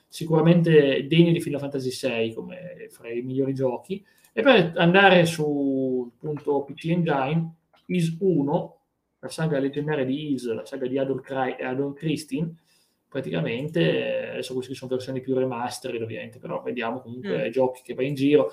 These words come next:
Speaker 1: e affetti tutto. Questo è un gioco che piacerebbe a Claudio, i giochi che veramente affetti ogni cosa che si muove.
Speaker 2: <laughs> Eh, subito.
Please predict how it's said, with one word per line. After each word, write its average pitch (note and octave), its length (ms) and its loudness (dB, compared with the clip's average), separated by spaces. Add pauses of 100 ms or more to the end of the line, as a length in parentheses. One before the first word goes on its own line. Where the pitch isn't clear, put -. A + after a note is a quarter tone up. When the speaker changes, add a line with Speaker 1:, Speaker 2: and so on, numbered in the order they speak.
(120)
Speaker 1:
e F3+ 100 4
affetti A3 380 6
tutto. C3+ 280 -2
Questo F3 200 0
è - 20 2
un E3 60 2
gioco D#3+ 140 2
che C3+ 40 -4
piacerebbe C#3 400 -2
a B2+ 40 -4
Claudio, B2+ 340 -4
i - 80 -6
giochi F3 240 -6
che C#3 100 -4
veramente C3+ 300 -4
affetti - 640 -6
ogni F3+ 240 4
cosa E3+ 260 2
che D3+ 80 -4
si D3+ 140 -8
muove. D3 340 6
Speaker 2:
<laughs> F#3+ 320 6
Eh, E3+ 240 2
subito. C#3 760 0